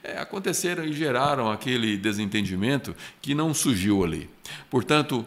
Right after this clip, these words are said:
julgar corretamente ge-, é gerar estabilidade. Agora, o líder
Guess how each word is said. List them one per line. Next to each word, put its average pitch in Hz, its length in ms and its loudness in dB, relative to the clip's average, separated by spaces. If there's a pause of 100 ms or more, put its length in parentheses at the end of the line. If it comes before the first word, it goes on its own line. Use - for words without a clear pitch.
julgar 113 680 4
corretamente 95 880 0
ge-, 92 320 0
é 101 140 0
gerar 110 560 2 (160)
estabilidade. 123 840 2
Agora, 110 320 4 (1200)
o 147 140 10
líder 135 580 6